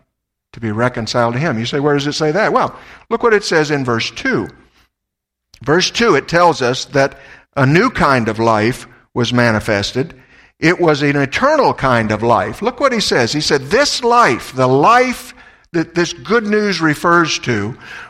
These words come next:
was made manifest." God didn't hide his life away.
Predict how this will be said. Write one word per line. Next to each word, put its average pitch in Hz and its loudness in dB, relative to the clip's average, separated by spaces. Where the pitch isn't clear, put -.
was 160 2
made 190 2
manifest." 190 -2
God 196 2
didn't 233 -4
hide 208 0
his 120 -2
life 117 -2
away. 131 2